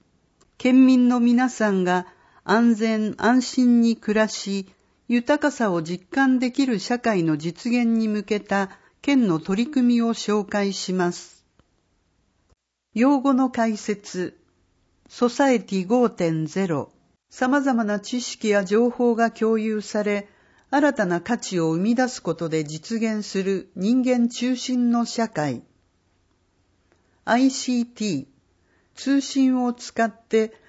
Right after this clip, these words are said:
デジタル化された情報をやり取りする技術。アイオーティー。あらゆるものがインターネットにつながり、情報のやり取りをすること。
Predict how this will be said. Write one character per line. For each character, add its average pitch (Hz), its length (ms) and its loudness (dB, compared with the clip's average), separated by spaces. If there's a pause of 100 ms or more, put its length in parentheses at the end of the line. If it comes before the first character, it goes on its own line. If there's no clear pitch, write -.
(180)
デ 214 100 2
ジ 240 160 -2
タ 247 120 0
ル 240 100 -2
化 240 160 0
さ 233 140 -2
れ 226 100 2
た 220 200 0
情 233 260 2
報 233 340 4
を 226 80 6
や 220 160 2
り 254 160 -2
取 165 200 -2
り 156 40 -6
す 147 220 -10
る 139 160 -6
技 175 160 -8
術。 135 500 -10 (1300)
ア 220 140 0
イ 262 180 4
オ 262 180 2
ー - 20 -6
テ 254 180 -10
ィ 190 200 -6
ー。 - 40 -20 (560)
あ 247 80 0
ら 285 140 2
ゆ 285 100 4
る 233 140 0
も 208 120 -2
の 202 140 -2
が 175 320 -2
イ 202 140 0
ン 240 80 0
タ 240 220 -2
ー - 20 0
ネ 233 140 -2
ッ - 20 -4
ト 180 200 -6
に 156 140 -2
つ - 180 -12
な 190 160 -2
が 185 140 -2
り、 175 240 -8 (240)
情 240 240 2
報 254 300 0
の 233 120 2
や 226 160 2
り 254 140 0
取 202 220 -2
り 151 80 -2
を 135 140 -4
す - 180 -12
る 175 140 -4
こ 156 140 -6
と。 - 380 -6